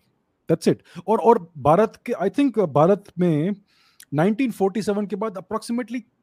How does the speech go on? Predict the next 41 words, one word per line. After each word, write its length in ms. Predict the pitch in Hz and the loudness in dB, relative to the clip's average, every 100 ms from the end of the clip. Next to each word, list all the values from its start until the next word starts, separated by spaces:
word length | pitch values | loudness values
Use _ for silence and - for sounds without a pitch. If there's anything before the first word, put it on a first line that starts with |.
| _ | _
चालीस 680 | - 170 240 277 - - - _ _ _ _ _ _ _ | -4 -2 0 -2 -4 -12 -18 _ _ _ _ _ _ _
cases 440 | 202 208 247 202 147 - | 0 2 2 0 -2 2
होने 200 | 170 196 | 4 4
का 120 | 202 | 2
कुछ 260 | 175 190 170 | 0 -2 -2
report 440 | 147 147 190 180 | -2 2 2 2
में 180 | 180 175 | 2 2
देखा 280 | 147 147 147 | 2 2 0
है। 340 | 123 214 - _ _ _ _ - | 0 -6 -10 _ _ _ _ -8
तो 60 | |
अगर 280 | 220 170 233 | -6 -4 -2
उसको 360 | 214 170 - 226 | -2 -6 2 2
भी 160 | 233 | 4
अगर 240 | 214 196 196 | 4 4 4
हम 140 | 185 | 4
मानते 340 | 143 151 - | 2 2 0
हैं, 260 | 123 107 165 | 0 -2 -8
चालीस 400 | - 151 180 180 | -2 2 2 2
केस 240 | - 165 123 | 0 -2 0
हुए 200 | 131 180 | 0 2
since 220 | 175 156 | 0 0
nineteen 260 | 151 156 139 | 0 -2 -2
फ़ोर्टी 200 | 139 143 | -2 -2
सेवन 400 | 139 113 139 175 _ _ _ _ | -4 -6 -8 -10 _ _ _ _
और 140 | 160 185 | -4 -2
भारत 420 | 131 151 202 196 | 2 4 2 2
में 120 | 214 | 0
कुछ 280 | 202 190 - - _ _ _ - | 2 2 0 -10 _ _ _ -10
फ़ाइव 340 | - 175 226 | 0 4 6
हंड्रेड 260 | 196 202 214 | 4 4 6
मिलियन 320 | 175 180 185 | 6 4 4
लोग 320 | 180 180 175 | 4 0 0
उसमें 220 | 170 180 | -4 0
मरे 260 | 165 147 180 | 2 2 2
हैं 120 | 139 | 2
उस, 200 | 143 135 - | 0 -6 -6
उस, 280 | 170 165 - | -8 -8 -4
अ, 160 | 151 139 | -2 -2
time 280 | 139 156 175 | -2 -2 -2
period 320 | 165 135 123 | -2 -2 -4
में, 180 | 139 | -8